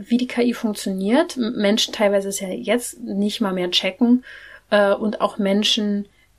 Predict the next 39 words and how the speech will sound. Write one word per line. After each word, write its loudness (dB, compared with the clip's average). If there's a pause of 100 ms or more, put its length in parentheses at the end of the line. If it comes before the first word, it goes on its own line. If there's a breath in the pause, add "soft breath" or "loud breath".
äh, 2 (140)
äh, 2
Qua-, -4
K-I 4
gemachte 2
Dinge 4
vom -4
Menschen -4
gar -2
nicht -8
mehr -4 (280)
kontrollierbar 0
sind. -8 (220)
Das -10
sind -4
auch, 2
es -12
geht -6
sehr, 2
sehr -2
viel -8
um -6
Politik, -10
es -12
geht -12
sehr, 0
sehr -2
viel -8
um -8
Finanzen, -8 (180 loud breath)
es -16
geht -6
um -4
sch-, -6 (120)
große, 6
fette -2 (440)
Entscheidungen, 0 (540 loud breath)
wo 0 (360)
fette, 0